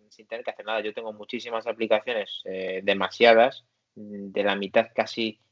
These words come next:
ni me acuerdo que están, y pierdes mucho tiempo, ahí sí que se pierde mucho tiempo. O sea, yo creo que el tema de los widgets es una cosa que va a ser rápida,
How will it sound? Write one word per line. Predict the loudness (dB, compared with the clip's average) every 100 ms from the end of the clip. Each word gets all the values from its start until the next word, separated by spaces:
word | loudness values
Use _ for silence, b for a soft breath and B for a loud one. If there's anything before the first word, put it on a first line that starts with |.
| -10
ni | -6
me | -4
acuerdo | -4 0 0 0
que | -2
están, | -4 0 0 0 -8 _ _ _ _ -10
y | -6 -4 -4 -4 -4 -4 -6 -8 -2
pierdes | 0 2 0
mucho | -8 -8
tiempo, | -6 -4 -2
ahí | -2
sí | -4
que | -10
se | -10
pierde | -8 -8
mucho | -10 -14
tiempo. | -12 -12 -12
O | -16 _
sea, | -2 -2 -2
yo | -2 2
creo | 4 4
que | 2 -2 -6
el | -12 -12
tema | -10 -8
de | -8
los | -8
widgets | -8 -10 -12
es | -12
una | -12
cosa | -10 -10 -10
que | -8 -6
va | -6
a |
ser | -6 -6
rápida, | -4 -4 -2 -2 -4